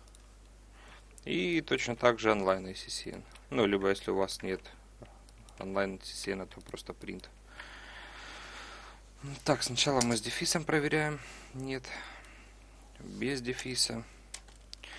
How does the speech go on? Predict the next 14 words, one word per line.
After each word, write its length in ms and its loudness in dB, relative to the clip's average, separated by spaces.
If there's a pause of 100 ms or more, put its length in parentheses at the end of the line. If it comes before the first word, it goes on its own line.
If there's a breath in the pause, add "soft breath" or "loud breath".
(220 loud breath)
Нет. 300 0 (1300 loud breath)
Значит, 640 -2 (560)
пока 260 6
что 320 0
журналов 500 2
в 40 -8
Скопусе 520 -2
нет. 300 -6 (1300 loud breath)
Как 200 -4
бы 320 4
вот 400 0 (120)
вся 800 4
методика 840 0
проверки. 600 0